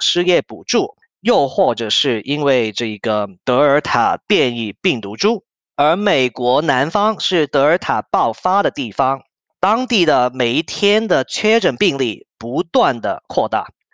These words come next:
还记得吗？在印度这个叫马哈拉施特拉的地方，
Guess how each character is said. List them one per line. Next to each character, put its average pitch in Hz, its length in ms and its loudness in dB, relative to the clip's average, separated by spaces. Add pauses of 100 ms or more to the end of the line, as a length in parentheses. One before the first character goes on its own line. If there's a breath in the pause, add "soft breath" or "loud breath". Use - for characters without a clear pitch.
还 127 140 -2
记 160 160 -4
得 123 120 0
吗？ 120 260 -2
在 131 320 0
印 180 260 0
度 135 260 0
这 123 240 0
个 117 140 -2
叫 117 420 0
马 110 200 -2
哈 170 260 0
拉 185 240 4
施 202 300 0
特 208 240 0
拉 147 220 4
的 123 260 0
地 131 200 -4
方， 175 360 -2